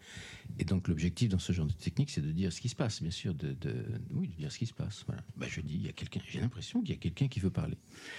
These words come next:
Et il y avait un pote qui s'appelle Patrick Blainvillain, euh, à la tête, il me dit, « Bah, c'est qui ? » Et instantanément, la réponse, « Style. » Euh, <laughs> qu'est-ce que je fais avec ça ?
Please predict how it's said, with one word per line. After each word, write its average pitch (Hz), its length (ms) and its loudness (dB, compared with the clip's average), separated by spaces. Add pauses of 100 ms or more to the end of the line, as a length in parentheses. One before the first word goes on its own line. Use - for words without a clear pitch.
(500)
Et - 40 -2
il 104 60 4
y 107 60 6
avait 110 120 6
un 107 80 6
pote 160 140 6
qui - 80 -6
s'appelle 87 240 4
Patrick 90 280 4
Blainvillain, 92 440 4 (520)
euh, 71 960 2
à - 60 0
la 78 100 2
tête, - 300 -2
il 95 60 4
me 82 40 2
dit, « 87 140 4
Bah, 165 180 4 (560)
c'est - 180 8
qui ? » 127 340 4 (1120)
Et 104 160 6
instantanément, 101 580 8
la 127 100 8
réponse, « 135 400 4
Style. » 107 460 4 (1080)
Euh, 76 440 2 (420)
<laughs> - 880 -2
qu'est-ce - 160 -4
que - 80 2
je 82 80 -4
fais 82 160 0
avec 69 180 -6
ça ? - 160 -2